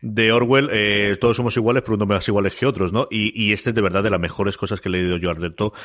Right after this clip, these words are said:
en el último mes, sin duda. Me ha encantado la, la crítica que hace, y entre una y otra es, el, yo quería verla desde el principio,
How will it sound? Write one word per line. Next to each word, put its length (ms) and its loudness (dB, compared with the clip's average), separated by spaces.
en 160 0
el 60 0
último 260 -2
mes, 160 -2
sin 160 -6
duda. 180 -4
Me 80 -4
ha 60 -2
encantado 440 -4
la, 140 0
la 140 -2
crítica 340 -6
que 140 -4
hace, 280 -4
y 120 -2
entre 160 0
una 140 2
y 80 2
otra 160 2
es, 140 -2
el, 280 -6
yo 180 0
quería 300 2
verla 180 0
desde 140 0
el 40 -2
principio, 480 0